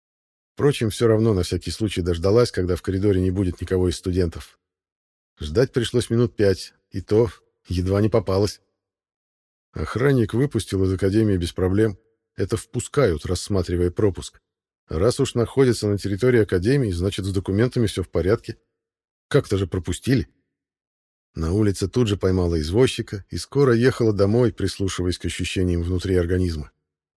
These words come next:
А ощущения были очень даже приятные. Усталое и кое-где натёртое тело мягко и сладко ныло. В животе до сих пор подрагивало и сжималось, когда Содия вспоминала случившееся ночью.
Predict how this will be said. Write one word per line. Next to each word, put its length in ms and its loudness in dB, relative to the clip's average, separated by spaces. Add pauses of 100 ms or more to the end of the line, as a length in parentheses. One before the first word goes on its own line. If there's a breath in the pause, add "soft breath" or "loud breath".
(220)
А 120 -8
ощущения 680 -2
были 380 -4
очень 380 -2
даже 260 -4
приятные. 760 -8 (840)
Усталое 600 0
и 80 0
кое-где 460 2
натёртое 600 2
тело 480 -2 (200)
мягко 480 -2
и 40 -2
сладко 460 -2
ныло. 480 0 (640)
В 60 -12
животе 380 0
до 80 0
сих 220 -6
пор 180 2
подрагивало 720 2
и 60 0
сжималось, 580 0
когда 280 -2
Содия 380 0
вспоминала 520 -2
случившееся 600 -6
ночью. 400 -2